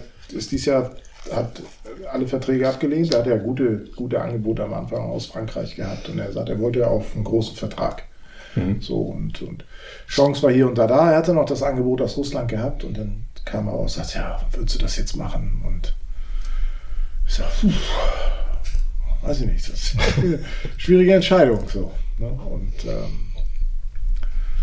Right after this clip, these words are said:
Speaker 1: ja, am Ende hat er sich, denke ich, mit Familie und allem irgendwie
Speaker 2: Mhm.
Speaker 1: dagegen entschieden.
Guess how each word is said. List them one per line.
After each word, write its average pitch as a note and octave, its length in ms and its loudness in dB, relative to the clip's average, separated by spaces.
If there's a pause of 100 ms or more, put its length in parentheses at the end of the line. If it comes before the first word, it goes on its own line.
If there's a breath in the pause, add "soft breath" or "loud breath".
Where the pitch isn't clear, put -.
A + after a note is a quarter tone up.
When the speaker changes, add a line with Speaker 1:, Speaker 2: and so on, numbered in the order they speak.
(380 loud breath)
Speaker 1:
ja, - 280 2
am - 80 0
Ende - 180 4
hat - 100 0
er - 80 2
sich, - 180 4
denke - 220 2
ich, - 340 2 (1000)
mit G#2+ 180 4
Familie G#2 360 2
und G2+ 100 2
allem G#2+ 300 2
irgendwie G#2 220 4
Speaker 2:
Mhm. G#2+ 140 2
Speaker 1:
dagegen A2 400 4
entschieden. - 540 2